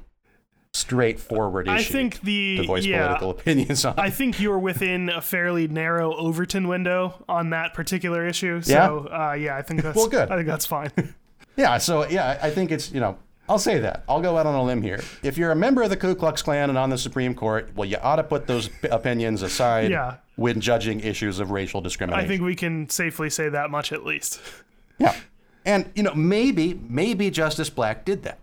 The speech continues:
Speaker 1: He doesn't say, you know, "I hate Japanese people, and that's the reason why I want all of them rounded up and sent to camps."
Speaker 2: Yeah.
Speaker 1: What does he say instead?
Speaker 2: Well, in essence,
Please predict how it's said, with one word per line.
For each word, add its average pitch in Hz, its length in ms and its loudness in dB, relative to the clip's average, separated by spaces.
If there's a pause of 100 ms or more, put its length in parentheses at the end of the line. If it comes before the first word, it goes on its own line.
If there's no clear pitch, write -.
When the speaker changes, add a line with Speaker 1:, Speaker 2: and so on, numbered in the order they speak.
(580)
Speaker 1:
He 160 80 4
doesn't 165 300 4
say, 110 500 0 (460)
you 131 80 2
know, 120 80 2
"I 120 100 2
hate 120 280 -2
Japanese 110 480 -2
people, 107 360 -2
and 120 80 -2
that's 107 160 -2
the 107 100 -4
reason 104 260 -2
why 98 140 0
I 98 60 0
want 101 180 0
all 98 120 -2
of 98 100 -4
them 107 100 -4
rounded 104 320 -2
up 98 160 -2
and 98 80 -10
sent 101 260 -4
to - 40 -14
camps." 135 580 -2
Speaker 2:
Yeah. 147 260 -4 (760)
Speaker 1:
What 170 120 4
does 156 100 6
he 156 80 2
say 131 240 0
instead? 120 320 -6 (960)
Speaker 2:
Well, 240 340 0 (1120)
in 233 160 0
essence, 190 680 -2